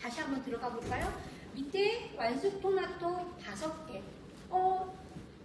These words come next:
나는 집에 이 인 가족이다. 그러면 전체적인 양을 조금 줄이셔야 돼요. 어, 나 우리 집에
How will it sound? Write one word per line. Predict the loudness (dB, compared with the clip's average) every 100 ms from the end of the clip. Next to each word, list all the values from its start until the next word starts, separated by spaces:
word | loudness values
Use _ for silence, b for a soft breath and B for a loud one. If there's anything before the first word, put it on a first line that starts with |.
| -8
나는 | 4 4
집에 | 4 -2 -2
이 | -2 -2 2
인 | 4
가족이다. | 4 0 -2 -2 -4 -8 -10
그러면 | -8 -4 -4
전체적인 | -4 -6 2 4 4 0 -2
양을 | -2 -2 -6
조금 | -8 -12
줄이셔야 | -10 -4 -4 -2 -4
돼요. | -4 -8 -10 B B B
어, | 4
나 | 6 8
우리 | 8 8
집에 | 6 4 4 4 4 2 0 -8